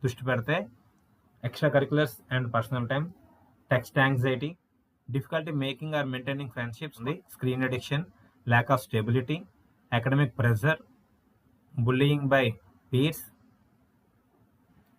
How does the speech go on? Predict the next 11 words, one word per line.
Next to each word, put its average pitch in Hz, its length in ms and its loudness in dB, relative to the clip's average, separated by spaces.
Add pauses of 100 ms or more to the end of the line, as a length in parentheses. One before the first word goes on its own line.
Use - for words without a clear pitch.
(180)
time 131 260 6
management 147 480 -2
and 123 100 0 (160)
organization, 127 580 0 (920)
difficulty 147 600 4
understanding 135 560 0
complex 120 300 2 (120)
topic. 107 280 -2 (1040)
కష్టమైన 156 480 0
భావాలను 139 440 6 (220)
అర్థం 113 220 0